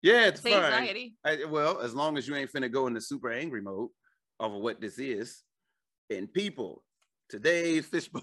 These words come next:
Speaker 1: <laughs> topic is gender roles. Gender, you can't see it, it's too bright. But anyway, it's, uh, gender roles.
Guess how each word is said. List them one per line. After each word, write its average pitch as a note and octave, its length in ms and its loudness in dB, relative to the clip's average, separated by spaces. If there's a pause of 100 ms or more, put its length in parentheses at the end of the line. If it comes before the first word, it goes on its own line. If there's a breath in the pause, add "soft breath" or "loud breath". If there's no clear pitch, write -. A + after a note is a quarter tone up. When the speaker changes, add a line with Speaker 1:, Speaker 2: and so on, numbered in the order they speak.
(140)
Speaker 1:
<laughs> - 140 -18
topic D3 420 -8
is A2+ 380 -6 (400)
gender E3 340 2
roles. G#2 600 0 (760)
Gender, G3 320 -6
you E3 180 -8
can't D3+ 280 -2
see A2+ 180 -4
it, A2 80 -4
it's G#2+ 80 -6
too G2+ 160 -6
bright. E2+ 220 -10
But D3+ 100 4
anyway, C3 260 8
it's, A2+ 240 4
uh, A2+ 240 2
gender C#3 320 4
roles. F2+ 380 -6